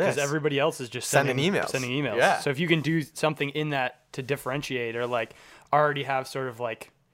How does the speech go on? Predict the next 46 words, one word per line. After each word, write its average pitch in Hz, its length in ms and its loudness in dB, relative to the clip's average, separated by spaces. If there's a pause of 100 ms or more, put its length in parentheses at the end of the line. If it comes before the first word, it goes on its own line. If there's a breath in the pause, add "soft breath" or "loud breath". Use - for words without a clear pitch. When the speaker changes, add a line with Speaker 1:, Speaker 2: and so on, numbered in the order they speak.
(720 soft breath)
Speaker 1:
I 170 60 0
don't 170 100 4
wanna 143 140 2
say 139 140 -4
get 123 140 -2
into, 123 200 -6
like, 113 140 -4
storyboarding 120 920 -2
or, 110 100 -4
like, 110 200 -6
concepts 117 580 -4
yet, 113 180 -6
'cause 135 120 -4
it 139 60 0
really 143 200 4
is 127 120 0
just, 123 180 -6
like, 165 60 4
Speaker 2:
No, 143 180 6
Speaker 1:
an 120 60 -8
Speaker 2:
it's 123 100 -4
just 170 140 0
an 131 40 0
Speaker 1:
initial 131 120 4
Speaker 2:
idea. 127 360 -2
Speaker 1:
But 170 120 6
have 190 200 4
something 185 500 -2
in 151 260 -4
that 139 320 -2
e-, - 100 -16 (160)
initial 143 360 -4
email 131 360 -4
that 120 400 -4
stands 120 480 -4
out. 110 240 -6 (260)
Like, 156 140 0
even 214 140 4
a, 190 120 2
a - 80 2
photo 165 400 2
of 117 120 -6
you 123 180 -6
or 110 80 -6
something. 113 520 -10
Speaker 2:
Yeah. 110 220 6